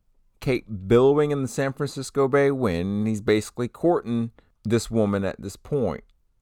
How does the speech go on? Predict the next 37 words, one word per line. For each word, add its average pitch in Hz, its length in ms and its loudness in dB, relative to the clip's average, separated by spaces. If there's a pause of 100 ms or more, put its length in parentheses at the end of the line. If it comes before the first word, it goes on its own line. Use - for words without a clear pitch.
(400)
He's 120 260 0
sending 160 320 0
her 117 140 2
flowers, 143 760 6
they're 120 80 4
going 110 260 2
out 95 140 4
on 87 180 -4
dates, 135 600 0
they're 113 160 2
going 101 220 0
to 82 60 -6
Christmas 175 440 0
parties 160 420 2
together, 147 540 0
he's 127 180 -8
taking 92 300 -8
pictures 175 420 -4
with 156 160 -4
her, 131 480 2 (560)
the 113 140 0
whole 135 260 2
nine. 104 380 2 (680)
Probably 170 360 4
thinking 151 320 -2
that, 131 280 0
well, 143 440 2 (960)
she - 160 -10
probably 90 280 0
doesn't 85 260 -4
watch - 260 -2
the 107 60 -10
news 139 460 -8
'cause 160 160 -14
she's 311 220 -6
a 139 60 -4
woman. 240 320 -4